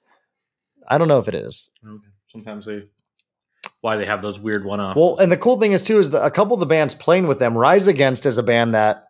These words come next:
Speaker 1: you know, we all know. And then another band that's playing with them is called The Story So Far, which I actually enjoy seeing. So it's kinda cool that they're gonna actually have a couple cool other little
Speaker 2: They're
Speaker 1: bands
Speaker 2: not on
Speaker 1: with
Speaker 2: the
Speaker 1: them.
Speaker 2: dates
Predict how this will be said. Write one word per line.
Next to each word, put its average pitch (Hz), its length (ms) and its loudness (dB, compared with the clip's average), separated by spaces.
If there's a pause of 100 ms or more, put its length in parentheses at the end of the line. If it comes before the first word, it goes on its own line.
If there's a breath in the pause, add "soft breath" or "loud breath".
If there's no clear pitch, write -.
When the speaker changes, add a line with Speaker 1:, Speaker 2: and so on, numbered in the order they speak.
(140)
Speaker 1:
you 139 80 -6
know, 107 140 0
we 123 140 2
all 117 180 4
know. 117 300 4
And 123 100 -2
then 123 180 0
another 151 320 2
band 151 240 2
that's 120 140 -2
playing 135 200 0
with 120 100 0
them 123 180 2
is 104 260 -4 (220)
called 143 240 2
The 123 80 -6
Story 156 380 0
So 135 240 2
Far, 151 320 4
which 117 180 2
I 123 140 2
actually 131 480 -2
enjoy 135 400 0
seeing. 120 400 -4
So 117 240 2
it's 120 120 -2
kinda 214 280 -2
cool 202 220 2
that 151 120 2
they're 127 80 0
gonna 127 160 -4
actually 127 300 -2
have 123 280 2 (760)
a 120 80 -10
couple 139 560 -2 (320)
cool 156 240 2
other 139 180 2
little 123 160 0
Speaker 2:
They're 127 80 2
Speaker 1:
bands 113 220 2
Speaker 2:
not 110 80 0
on - 0 -
Speaker 1:
with 107 80 0
Speaker 2:
the 104 160 -4
Speaker 1:
them. 92 100 -8
Speaker 2:
dates - 500 -10